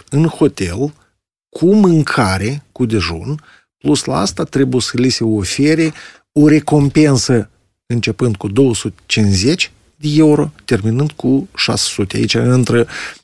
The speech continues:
e, distanța. E, o mie cinci sute de kilometri e două sute cincizeci de euro și mai mult acolo, până la trei mii,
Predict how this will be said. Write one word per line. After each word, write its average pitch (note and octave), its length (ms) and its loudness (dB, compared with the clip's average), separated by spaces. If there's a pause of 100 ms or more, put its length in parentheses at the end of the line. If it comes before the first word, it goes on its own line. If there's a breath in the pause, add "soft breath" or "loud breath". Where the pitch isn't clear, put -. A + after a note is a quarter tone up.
(120)
e, A2 360 -2
distanța. A2 800 0 (640)
E, A#2 100 -8 (1300)
o B2 40 2
mie B2+ 200 4
cinci A2 220 0
sute - 120 -2
de G#2 80 -2
kilometri G#2 800 0
e G2 60 -2
două C3 280 2
sute E3 180 0
cincizeci C3 400 0
de A#2+ 200 -2
euro A#2 220 2
și - 140 -2
mai A#2 180 0
mult A#2 300 0
acolo, B2 440 2 (100)
până A#2+ 280 -2
la A2 640 -2
trei C#3 260 4
mii, A#2+ 320 0